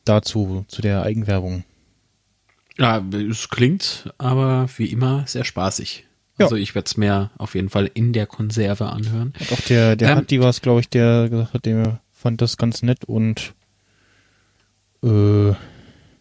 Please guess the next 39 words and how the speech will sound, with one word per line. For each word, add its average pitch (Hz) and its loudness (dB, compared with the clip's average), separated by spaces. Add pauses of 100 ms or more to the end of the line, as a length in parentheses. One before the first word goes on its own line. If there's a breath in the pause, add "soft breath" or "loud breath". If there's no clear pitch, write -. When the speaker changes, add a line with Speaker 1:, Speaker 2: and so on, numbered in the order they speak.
Speaker 1:
fragte - -2
dann 104 2
auch - -8
glatt - -4
so, 104 0
wann, 110 0
wann, 120 2
wie 131 2
und 117 0
wo 127 0
wieder 123 4
und 113 -4
so 113 0
und 107 -4 (880 soft breath)
mal 147 -2
gucken, 143 -2
äh, - -8
also 120 4
ich 127 -4
hab 123 -4
auch 139 2
Überlegungen, 135 2
das 127 0
irgendwie 123 0
so 113 0
als - -4 (260)
kleine 127 2
Veranstaltung 120 0
außerhalb 135 0
des - -2
Day 143 2
of 135 -2
the 127 -6
Podcasts - -2
zu - -8
machen, 135 -2
vielleicht 123 -2
auf 113 -8
dem, 110 0